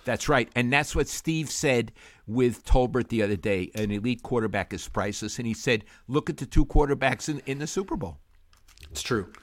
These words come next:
Speaker 2: Uh, Lamonte seven fifty-seven says, "I think Kyle takes three more, uh, first for another quarterback, L O L." Well, Jed will let him. J-, Jed will give him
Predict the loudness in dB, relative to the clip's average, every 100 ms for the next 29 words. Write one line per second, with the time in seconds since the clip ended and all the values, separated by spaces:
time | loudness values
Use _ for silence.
0 | -20 -20 -4 0 2 4 4 4 6 6
1 | 6 2 0 0 0 -2 -2 0 -2 -2
2 | -4 -2 -4 0 0 0 -2 -2 -2 -4
3 | -8 -2 0 0 0 -2 -4 -12 _ _
4 | _ _ _ _ -4 -2 -2 0 0 0
5 | 0 0 0 -2 -2 -4 -4 -8 -6 -6
6 | -4 -6 -8 -10 -14 -20 -10 -6 0 2
7 | 4 2 -2 -6 -18 _ _ _ _ _
8 | _ -10 -8 -4 0 2 2 2 0 0